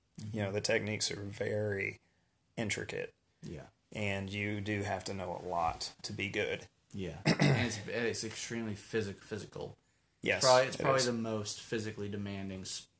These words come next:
Speaker 2: uh, martial art I have ever, I've ever done.
Speaker 1: Yeah.
Speaker 2: Uh, it's exhausting. <laughs>
Speaker 1: And I'm not sure between me and you who's had more experience in B J J training. Um,
Speaker 2: I would say you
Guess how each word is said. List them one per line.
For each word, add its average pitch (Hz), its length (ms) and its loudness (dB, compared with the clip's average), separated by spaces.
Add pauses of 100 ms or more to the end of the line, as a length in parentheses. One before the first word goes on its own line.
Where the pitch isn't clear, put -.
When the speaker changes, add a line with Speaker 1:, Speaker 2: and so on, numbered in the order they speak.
(160)
Speaker 2:
uh, 92 280 -4 (600)
martial 104 460 -2
art 92 180 -6
I 90 140 -6
have 98 260 -10
ever, - 420 -10 (300)
I've 101 220 -4
ever - 140 -12
done. - 300 -12 (400)
Speaker 1:
Yeah. - 100 -10 (220)
Speaker 2:
Uh, 107 120 -6 (160)
it's - 180 -6
exhausting. 92 760 0
<laughs> - 60 -4 (1200)
Speaker 1:
And 131 100 4
I'm 147 60 8
not 151 180 8
sure 135 220 6
between 113 560 4
me 113 260 0
and 104 160 2
you 98 400 0
who's 101 240 -4
had 98 280 0
more 95 260 -2
experience - 760 -4
in 101 120 -4
B 101 160 -4
J 101 220 -2
J - 200 -4
training. 101 580 -6 (840)
Um, 90 580 -6
Speaker 2:
I 254 220 4
would 220 220 4
say 143 300 4
you 110 840 -2